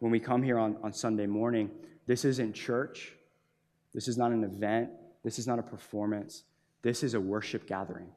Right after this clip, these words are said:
of God's chosen people, of God's royal priesthood coming to render him the glory that's due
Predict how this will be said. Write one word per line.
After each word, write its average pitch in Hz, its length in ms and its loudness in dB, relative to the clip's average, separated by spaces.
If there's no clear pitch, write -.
of 107 160 -6
God's 110 340 0
chosen 107 400 0
people, 95 460 -8
of - 100 -8
God's 104 220 0
royal 113 280 2
priesthood 113 460 -4
coming 113 360 0
to - 160 -6
render 101 360 -2
him 98 460 -2
the 110 60 0
glory 104 340 4
that's 98 220 -2
due 92 300 -2